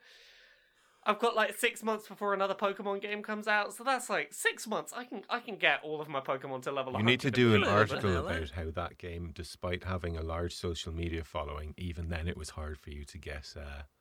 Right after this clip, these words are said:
Speaker 2: get all the
Speaker 1: Yeah,
Speaker 2: shinies.
Speaker 1: I, I talked a little bit about that in my, my big article I wrote about it.
Speaker 2: Oh,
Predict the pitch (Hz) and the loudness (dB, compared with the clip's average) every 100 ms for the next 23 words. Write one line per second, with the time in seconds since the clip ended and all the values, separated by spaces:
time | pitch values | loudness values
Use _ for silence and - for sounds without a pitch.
0 | _ _ _ _ _ _ _ - 62 78 | _ _ _ _ _ _ _ -10 -8 -8
1 | 76 - 453 480 440 - - - 269 254 | -6 -2 2 4 2 -2 -4 2 2 4
2 | 277 339 330 349 339 269 247 233 220 131 | 2 2 -2 -4 -4 -4 -4 -4 -2 0
3 | 139 170 180 180 - 151 151 147 147 147 | 0 0 0 0 -2 -6 -6 -4 -2 -2
4 | 147 - 139 135 135 127 _ - 147 131 | -4 -6 -4 -4 -4 -10 _ -8 -6 -6
5 | - - 143 151 135 143 127 127 135 143 | -10 -4 -4 -4 -6 -4 -4 -4 -6 -4
6 | 160 165 180 - | -2 -2 -4 -6